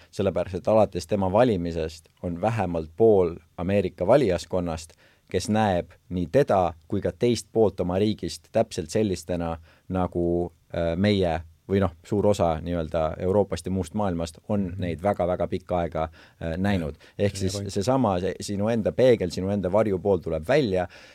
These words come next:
Speaker 1: ja sa, noh, siiamaani enamus nendest ei saa aru sellest, et aa, et tegelikult see, keda me vihkame,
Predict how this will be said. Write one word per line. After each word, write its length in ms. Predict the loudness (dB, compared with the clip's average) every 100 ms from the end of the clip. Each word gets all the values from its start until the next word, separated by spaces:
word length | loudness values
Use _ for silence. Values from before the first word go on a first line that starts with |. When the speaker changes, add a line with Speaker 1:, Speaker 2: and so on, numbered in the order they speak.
| _
Speaker 1:
ja 440 | 0 2 2 -2 -4
sa, 460 | -6 -2 0 0 -2 -6 _ _ _
noh, 120 | -8 -6
siiamaani 640 | 0 2 4 4 4 2
enamus 400 | 0 0 -2 -2
nendest 260 | -2 -2 -2
ei 100 | 0
saa 140 | 2
aru 120 | 2 0
sellest, 300 | -2 -2 -6
et 120 | -2
aa, 140 | -2 -2
et 100 | -4
tegelikult 440 | -2 -2 -2 -4
see, 120 | -2
keda 140 | 0 0
me 120 | 0
vihkame, 480 | -2 -4 -4 -4 -4